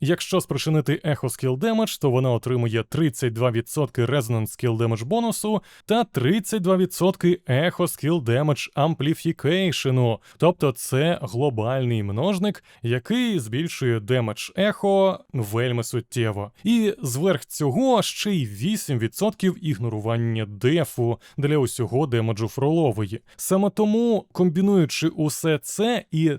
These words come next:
так як дуже велика частина її демеджу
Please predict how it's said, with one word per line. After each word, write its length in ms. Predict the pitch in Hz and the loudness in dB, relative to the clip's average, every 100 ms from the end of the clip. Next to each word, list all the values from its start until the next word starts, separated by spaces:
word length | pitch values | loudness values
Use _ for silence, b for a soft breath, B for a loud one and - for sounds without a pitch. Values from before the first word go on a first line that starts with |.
| - | -6
так 320 | - 170 147 - | -2 -2 -2 0
як 360 | 147 127 - B B - | 0 0 -6 B B -10
дуже 360 | 135 202 160 | -2 0 2
велика 460 | 180 185 196 202 139 | 2 4 4 2 -2
частина 520 | - 143 - 160 131 | -4 -6 -2 2 2
її 300 | 117 131 127 | 0 0 -2
демеджу 720 | 113 131 160 135 104 113 110 | 0 0 2 0 0 0 -2